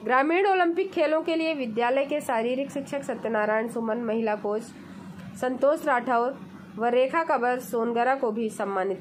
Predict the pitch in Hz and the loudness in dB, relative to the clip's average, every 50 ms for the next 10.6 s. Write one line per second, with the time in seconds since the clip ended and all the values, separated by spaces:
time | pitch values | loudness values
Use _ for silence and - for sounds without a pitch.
0 | - 185 185 180 175 175 170 - - - - - - - - - - - 302 320 | -4 -4 -2 0 0 0 0 -2 -4 -8 -14 -16 -16 -16 -16 -12 -4 2 4 4
1 | 349 359 - 349 403 370 381 359 339 302 277 285 302 320 330 262 285 277 285 285 | 4 4 4 2 4 4 4 4 2 4 4 6 6 4 4 4 4 4 4 2
2 | 277 254 240 262 262 269 277 294 - - - - - 247 240 247 240 240 247 247 | 2 2 4 4 4 4 4 0 -4 -10 -12 -8 -4 -2 0 0 2 2 2 2
3 | 262 269 277 285 - - 214 214 - 285 269 269 262 254 220 208 - - 233 233 | 2 2 0 0 0 0 -2 -4 -2 -2 -2 -2 0 0 -2 -2 -2 -2 -2 0
4 | 226 226 226 226 226 285 277 269 262 226 220 220 214 - 226 240 233 - 240 220 | 0 0 0 0 0 -2 -2 -2 -2 -2 -2 -4 -2 -2 -2 -2 -2 -2 -4 -2
5 | 220 226 226 247 247 233 233 214 - 233 233 214 - - - - - - - - | -2 0 0 -2 -2 -2 -4 -2 -2 -2 -2 -2 -4 -6 -12 -14 -14 -14 -14 -12
6 | - - 226 226 208 233 269 269 302 311 320 320 320 - 277 240 233 233 233 233 | -6 -4 -4 -2 2 2 4 4 4 4 2 2 0 0 0 0 2 2 0 0
7 | 240 269 269 254 240 233 269 269 - - 220 202 208 233 240 247 269 269 262 220 | 2 0 2 2 2 2 0 -2 -2 -2 -2 -2 -2 0 0 0 -2 -2 -2 0
8 | 214 214 208 196 - - - - 233 233 - 247 247 233 226 214 220 226 247 247 | 0 0 -2 -6 -12 -10 -6 -6 -6 -4 -4 -4 -2 -2 0 0 -2 -2 -4 -6
9 | 240 233 220 - 208 196 196 214 202 - 220 220 220 214 156 165 180 180 175 175 | -4 -6 -4 -4 -2 -2 -2 -4 -4 -4 -4 -2 -2 0 0 0 0 0 -2 -2
10 | 190 196 233 240 - 233 208 180 180 175 175 175 | -4 -4 -4 -4 -4 -4 -4 -2 -2 -2 -4 -4